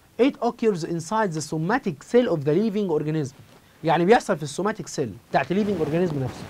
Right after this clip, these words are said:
لو جيت شفت تري قدامي، التري دي بتنتج فروتس، لون الفروتس دي مثلًا لونه ريد، جيت معدي لقيت ان ال-، التري ديت انتجت فروتس لون يلو، اللون اليلو ده بالنسبه لي ديزايربل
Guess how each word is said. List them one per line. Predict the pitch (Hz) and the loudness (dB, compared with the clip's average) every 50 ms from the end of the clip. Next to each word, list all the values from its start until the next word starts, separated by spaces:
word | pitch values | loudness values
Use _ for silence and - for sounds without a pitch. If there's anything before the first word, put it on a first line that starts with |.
| - - - - - - - - - - - - - - - | -16 -16 -16 -18 -18 -18 -20 -20 -18 -18 -18 -18 -10 0 6
لو | 180 190 196 | 8 8 10
جيت | 196 202 339 311 - | 10 10 6 6 6
شفت | - 311 311 - - - | 6 4 4 4 2 -8
تري | - - - 208 247 254 | -10 -4 2 4 4 4
قدامي، | 202 175 156 196 208 220 240 294 277 - - - - - - - | 6 6 6 6 6 6 4 0 -2 -4 -10 -20 -20 -10 -4 -4
التري | 156 - - 226 269 277 | -2 2 6 8 8 10
دي | 254 254 | 10 8
بتنتج | 262 - 247 233 208 - 202 165 151 - - - | 6 6 4 2 4 2 2 2 2 0 -2 0
فروتس، | - 202 214 226 220 - - - - - _ - - - - | 2 4 6 6 4 2 -2 -16 -20 -20 _ -20 -12 -2 4
لون | 170 214 269 294 | 6 8 10 10
الفروتس | 277 233 190 - 220 247 254 247 - | 10 8 6 4 4 4 4 4 2
دي | - 220 220 | -2 0 0
مثلًا | 226 220 220 226 202 185 | 0 2 2 2 4 6
لونه | 190 208 214 214 214 202 - - _ - | 6 6 6 6 4 2 0 -4 _ 6
ريد، | 196 208 185 143 123 - - - - - - - - - _ _ - - - - - - - - - - - - - - 147 | 6 6 6 6 2 -6 -8 -18 -20 -20 -20 -20 -20 -20 _ _ -20 -20 -20 -20 -20 -20 -20 -20 -20 -20 -20 -20 -6 4 8
جيت | 208 285 285 285 | 10 10 10 10
معدي | 262 214 214 262 269 226 269 269 240 | 8 6 6 6 6 8 8 8 8
لقيت | 196 175 202 233 240 240 - | 8 8 8 8 8 8 6
ان | 185 180 170 | 4 6 6
ال-، | 170 160 151 131 156 170 | 6 4 2 2 2 2
التري | 160 151 139 - 196 254 254 | 2 2 2 6 8 8 8
ديت | 240 254 247 247 240 - | 10 8 8 6 4 2
انتجت | - 160 160 160 233 240 214 214 - | 2 0 2 6 6 6 6 4 0
فروتس | - - 214 240 240 - - 185 | -2 0 2 2 2 2 4 6
لون | 202 214 208 | 6 6 8
يلو، | 202 196 185 156 127 120 - - - _ - - - - - - - - - - - | 8 8 8 8 6 2 -2 -12 -20 _ -20 -20 -20 -20 -20 -20 -20 -20 -10 -2 4
اللون | 175 185 220 262 302 | 8 10 10 10 12
اليلو | 302 294 302 311 294 302 285 | 12 10 12 12 10 10 10
ده | 294 285 | 10 8
بالنسبه | 269 277 247 226 208 170 170 220 | 8 8 6 6 4 4 6 6
لي | 233 247 | 6 6
ديزايربل | 220 226 196 294 311 311 254 208 165 170 175 | 6 6 8 8 10 10 10 8 6 4 0